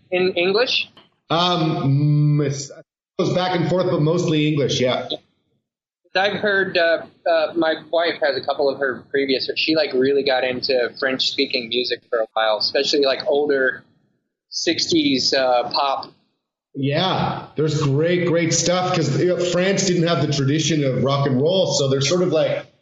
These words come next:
Speaker 2: unencumbered by the blues. You know, they don't have that tradition of, like, you know, England and America.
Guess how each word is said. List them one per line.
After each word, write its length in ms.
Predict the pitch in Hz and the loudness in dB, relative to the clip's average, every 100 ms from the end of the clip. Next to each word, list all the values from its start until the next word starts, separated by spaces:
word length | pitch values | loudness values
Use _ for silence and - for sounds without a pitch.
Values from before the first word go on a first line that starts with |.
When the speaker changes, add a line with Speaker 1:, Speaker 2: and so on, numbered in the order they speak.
| - | -4
Speaker 2:
unencumbered 800 | 185 214 196 147 170 185 208 175 | 0 2 2 2 2 2 2 2
by 120 | 160 | 2
the 80 | 151 139 | 2 2
blues. 520 | 139 160 196 226 - | 2 2 2 2 2
You 60 | 175 | 2
know, 100 | 170 | 2
they 100 | 156 | 2
don't 240 | 165 170 | 0 2
have 200 | 147 156 156 | 2 2 4
that 240 | 151 151 | 2 2
tradition 420 | 156 151 151 151 | 0 2 2 2
of, 140 | 151 120 | 2 2
like, 480 | 135 131 123 - - _ - | 2 2 0 -4 -12 _ -10
you 100 | 147 | -4
know, 120 | 143 143 | -2 0
England 360 | 165 170 170 | 0 2 0
and 100 | 156 | 2
America. 840 | 135 147 151 151 151 123 123 120 - | 2 2 2 2 2 2 0 -2 -8